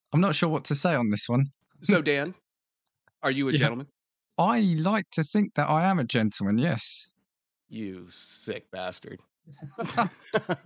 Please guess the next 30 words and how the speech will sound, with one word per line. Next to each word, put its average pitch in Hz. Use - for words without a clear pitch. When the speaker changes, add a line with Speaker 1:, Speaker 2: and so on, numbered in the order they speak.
Speaker 1:
I, 226
I 214
don't 269
know 208
what's, 151
what's 147
right 196
anymore. 131
<laughs> 139
Speaker 2:
<laughs> 214
Speaker 1:
The 180
last 196
sixty -
seconds 165
has 123
turned 143
my 135
world 151
upside 113
down. 110
Speaker 2:
Well, 180
it, 190
it's 165
funny. 180
If 165
I'm 190
thinking 233
back, 143
I'm 127
like, 123